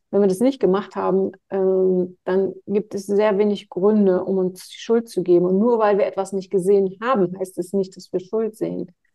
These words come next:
Wenn wir etwas nicht sehen wollten, dann hat das wieder andere Zusammenhänge. Aber sich dann die Schuld zu geben, ähm, hilft auch nicht weiter. Also ich glaub, da-, das Thema Schuldgefühle, grad bei Müttern,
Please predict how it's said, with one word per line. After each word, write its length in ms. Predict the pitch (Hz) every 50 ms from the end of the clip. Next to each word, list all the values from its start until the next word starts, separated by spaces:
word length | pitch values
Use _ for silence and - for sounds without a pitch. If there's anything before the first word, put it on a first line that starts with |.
| _ _ -
Wenn 120 | 202 220
wir 80 | 233 247
etwas 260 | 247 247 262 240 -
nicht 180 | 247 240 214
sehen 380 | 226 220 247 247 247 247 240 - - 196 185
wollten, 500 | 214 247 277 311 311 302 - 196 180 156
dann 160 | 151 180 196
hat 140 | 208 208 -
das 100 | 202 -
wieder 320 | 208 202 - - - -
andere 280 | - 214 220 208 214 208
Zusammenhänge. 1000 | - - 208 180 170 190 175 180 175 170 180 165 160 202 196 185 175 170 180 180 - _ _ _ _ _ _ _ _ _ _ _ -
Aber 380 | 190 180 196 196 196 - -
sich 220 | - 185 202 185 -
dann 200 | 185 202 226 240
die 100 | 233 202
Schuld 280 | - - 208 208 190
zu 160 | - - 196
geben, 400 | 175 180 185 180 185 185 185 185 190 - - -
ähm, 600 | - 190 185 185 185 185 185 185 185 185 180 -
hilft 300 | - 214 220 190 - - -
auch 140 | - 220 233
nicht 180 | 233 226 226
weiter. 380 | 196 175 170 170 170 180 185 -
Also 360 | - 180 202 - - 196 -
ich 180 | - - - - _
glaub, 260 | - 196 190 196 - _
da-, 120 | - 190 180
das 260 | - 196 190 185 - -
Thema 280 | - 240 220 208 208
Schuldgefühle, 880 | 208 - - 285 302 330 349 349 349 - 196 - - 220 208 202 196
grad 360 | 190 - 196 196 208 220 214 -
bei 360 | 202 196 190 190 190 - - -
Müttern, 760 | - 196 196 208 254 302 294 294 - 180 165 170 180 214 233